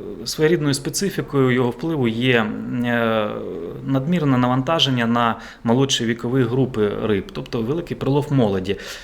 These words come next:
е, значно більший, ніж, е, у промислових уловах, е, наприклад. Е, е, у кількісному аспекті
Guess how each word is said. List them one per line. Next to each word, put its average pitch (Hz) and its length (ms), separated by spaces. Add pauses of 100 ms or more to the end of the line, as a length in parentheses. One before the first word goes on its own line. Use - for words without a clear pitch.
(160)
е, 110 140
значно 131 440
більший, 131 460
ніж, 120 440
е, 107 240
у 110 220
промислових 117 720
уловах, 98 420
е, 110 140
наприклад. 107 640 (680)
Е, 123 80
е, 113 340 (1160)
у 165 80
кількісному 160 640
аспекті 123 580